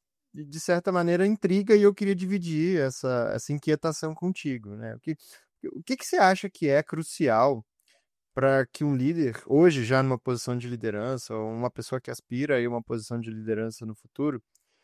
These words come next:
se comunique com ética e responsabilidade no ambiente corporativo,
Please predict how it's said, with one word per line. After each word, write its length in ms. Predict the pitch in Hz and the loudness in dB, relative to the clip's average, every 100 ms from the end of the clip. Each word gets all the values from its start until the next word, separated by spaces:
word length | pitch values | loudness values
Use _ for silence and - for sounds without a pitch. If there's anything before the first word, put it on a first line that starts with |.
| _ | _
se 160 | - - | -12 -6
comunique 720 | - 220 208 180 214 262 - | 6 8 8 6 2 0 -6
com 280 | - 156 147 | -6 0 6
ética 340 | 143 147 - | 6 4 -2
e 20 | 135 | -6
responsabilidade 960 | 135 - 131 - 123 117 113 110 110 | -6 -6 -8 -8 -8 -6 0 0 0
no 100 | 117 | -6
ambiente 380 | 110 113 110 110 | -6 -4 -4 -6
corporativo, 800 | 117 - 120 107 - 160 202 131 | -14 -8 -6 -6 -10 -10 -10 -12